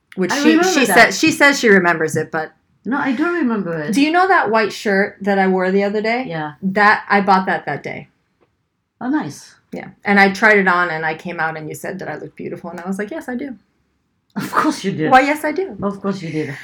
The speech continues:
Speaker 1: Um, and no, I mean, so we, at that point, we really weren't friendly, uh, like we are now.
Speaker 2: No, actually, I didn't like you very much.
Speaker 1: No,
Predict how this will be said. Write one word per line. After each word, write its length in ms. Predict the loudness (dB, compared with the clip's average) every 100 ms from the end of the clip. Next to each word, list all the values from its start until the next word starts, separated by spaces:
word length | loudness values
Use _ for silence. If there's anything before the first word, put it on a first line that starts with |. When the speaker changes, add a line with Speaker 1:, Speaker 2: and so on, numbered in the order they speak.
| -10
Speaker 1:
Um, 520 | 2 6 6 4 -2 -4
and 160 | 0 4
no, 140 | 4
I 180 | 6 6
mean, 180 | 4 4
so 180 | 2 2
we, 440 | 2 2 0 -4 _ -14 -14 -2 2
at 160 | 4
that 180 | 4 4
point, 180 | 4 4
we 80 | 6
really 240 | 4 6
weren't 220 | 4 4 -2
friendly, 720 | 0 2 2 -2 -2 -4 -4 0
uh, 300 | 2 2 -2 -8 _
like 240 | -4 -2 -2
we 140 | -4
are 100 | -4
now. 420 | -6 -8 -8 -12 -16 _ -10
Speaker 2:
No, 80 | -6
actually, 420 | -4 -4 -6 -8
I 120 | -6
didn't 260 | -6 -6 -6
like 240 | -8 -12
you 60 | -16
very 180 | -16 -16
much. 360 | -16 -16 -16 -6
Speaker 1:
No, 360 | -4 -4 -6